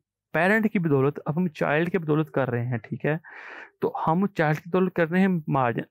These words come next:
अब पेरेंट के लिए चाइल्ड पैडिंग की तरह इस्तेमाल होगा और चाइल्ड के लिए पेरेंट मार्जिन की तरह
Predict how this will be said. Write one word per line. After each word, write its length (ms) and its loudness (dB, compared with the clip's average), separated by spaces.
अब 220 -2
पेरेंट 300 2
के 180 2
लिए 360 6
चाइल्ड 400 2
पैडिंग 360 2
की 160 0
तरह 180 2
इस्तेमाल 460 2
होगा 340 2
और 220 0
चाइल्ड 380 2
के 140 0
लिए 140 2
पेरेंट 420 0
मार्जिन 560 4
की 80 0
तरह 320 0